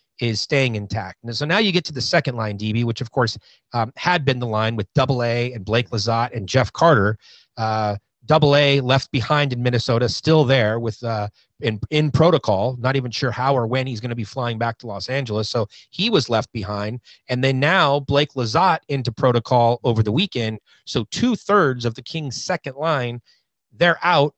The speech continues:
And what they ended up doing is they ended up shuffling things around and moving Michael Amadio up to play the two C. So basically to take Lazat's spot. And then Austin Wagner, who you were asking about, D B, where has he been? Well, McClellan found him.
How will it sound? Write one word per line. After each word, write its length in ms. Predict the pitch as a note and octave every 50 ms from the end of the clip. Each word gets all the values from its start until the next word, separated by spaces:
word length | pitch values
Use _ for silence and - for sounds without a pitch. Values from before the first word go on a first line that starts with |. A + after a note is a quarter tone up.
| _
And 160 | - C3 B2
what 160 | B2 C#3 C3+ -
they 120 | D3+ C#3+
ended 180 | C#3 D3 D3 C3
up 140 | C3+ -
doing 280 | - E3 F3+ E3+ D3+ C#3
is 100 | C3+ A#2+
they 100 | C3 C3
ended 180 | C3+ C3+ C3 B2
up 100 | A#2+ -
shuffling 400 | - - D3+ C#3 - C#3+ C#3+ C#3
things 220 | - C#3+ C3+ A2+
around 220 | B2 B2+ B2+ B2+ B2+
and 80 | A#2+
moving 260 | B2 C#3 C#3+ C3 C3 B2
Michael 380 | B2+ C#3+ F3 - - D#3 C3+
Amadio 560 | B2 B2+ C3+ D#3+ F3+ F#3+ F3 C#3 B2+ B2+ B2
up 160 | A#2 A#2+ - - _ _ - _ _ -
to 80 | - B2+
play 380 | - - C#3+ C#3 C#3 C3+ B2+
the 140 | B2 - A2+
two 240 | - - - G#3 G3+
C. 320 | - - - G#2+ G2 G2+
So 120 | G#2 - C#3
basically 400 | B2 C#3 C#3 - D#3 C#3+ C#3 B2
to 60 | A2
take 260 | - - D3 D3 -
Lazat's 520 | B2+ A#2 G#2+ B2 B2+ C3 C3+ - - - -
spot. 460 | - - - - A#2+ G#2 F#2+ G2+ - _ _ _ - - _ _
And 140 | - C3+ C3+
then 80 | C3 - -
Austin 420 | D#3+ D#3+ C#3 - - D3 B2+ A#2+
Wagner, 480 | B2+ E3 G#3 A#3 A#3+ F#3+ C#3+ D3 D#3 D#3
who 100 | C#3+ D3
you 160 | D3 E3 F#3+
were 100 | F3+ E3+
asking 340 | G3+ C4 D4 - - G#3+ D#3+
about, 220 | C3+ C3+ B2+ A#2+
D 140 | A2+ B2 B2
B, 180 | B2 D3+ F#3+ G3+
where 180 | F3 F#3+ G#3
has 100 | G3+ D#3+
he 100 | D#3+ E3
been? 400 | C#3 D3+ A#3 C#4+ C4 G#3 F#3+ F#3
Well, 300 | E3 D#3+ E3 F#3+ A3 G#3+ _ - - _ _
McClellan 460 | - C#3+ - - - C4 C4 G#3 D#3 B2+
found 400 | - - G#3+ B3 D4+ D#4+ G#3+ C#3+
him. 240 | A#2+ C3 F3 F#3